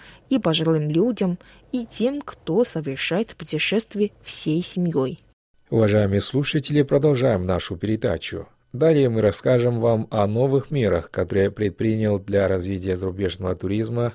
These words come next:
Speaker 2: со своей стороны Китай. По мере экономического развития быстрыми темпами развивается в Китае и туристическая индустрия.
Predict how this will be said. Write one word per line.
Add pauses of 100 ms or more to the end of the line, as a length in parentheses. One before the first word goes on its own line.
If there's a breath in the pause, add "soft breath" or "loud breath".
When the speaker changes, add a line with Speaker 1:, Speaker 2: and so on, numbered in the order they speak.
(140)
Speaker 2:
со
своей
стороны
Китай. (460)
По
мере
экономического
развития
быстрыми
темпами
развивается
в
Китае
и
туристическая
индустрия.